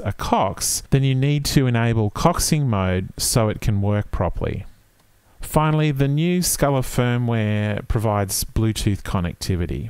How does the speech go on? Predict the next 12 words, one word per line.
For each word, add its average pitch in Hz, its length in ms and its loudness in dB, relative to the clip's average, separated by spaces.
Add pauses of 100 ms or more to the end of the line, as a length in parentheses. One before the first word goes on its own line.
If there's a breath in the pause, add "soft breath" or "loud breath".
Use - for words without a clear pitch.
(140)
You 117 120 0
need 143 280 0
to - 120 0
have 127 280 0
the 107 200 0
home 151 280 2
screen 123 520 0
open 110 440 0
for 107 120 -2
this 101 240 0
to 98 100 -2
work. 90 520 -2